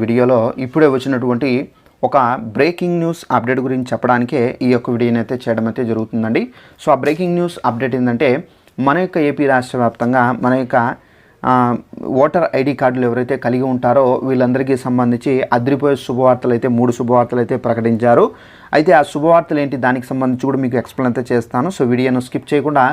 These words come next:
లాస్ట్ వరకు చూసి తెలుసుకోండి. అలాగే మన ఛానల్ను సబ్స్క్రైబ్ చేసుకోకుండా వీడియోలు చూస్తున్న వారు ఉంటే తప్పనిసరిగా ఛానల్ను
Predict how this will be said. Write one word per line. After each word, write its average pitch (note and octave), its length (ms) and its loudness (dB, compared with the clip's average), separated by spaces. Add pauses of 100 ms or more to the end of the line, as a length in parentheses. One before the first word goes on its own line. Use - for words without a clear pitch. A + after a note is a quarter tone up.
(100)
లాస్ట్ B2+ 280 0
వరకు B2+ 220 -2
చూసి A#2+ 220 -2
తెలుసుకోండి. B2+ 460 0 (440)
అలాగే E3 240 4
మన D3+ 80 0 (120)
ఛానల్ను D3+ 420 2
సబ్స్క్రైబ్ D3 420 -2
చేసుకోకుండా C3+ 460 0 (180)
వీడియోలు C3+ 320 0 (320)
చూస్తున్న C3+ 400 -4
వారు A#2+ 220 4
ఉంటే B2+ 160 -2 (200)
తప్పనిసరిగా C3 440 -2 (100)
ఛానల్ను B2+ 280 0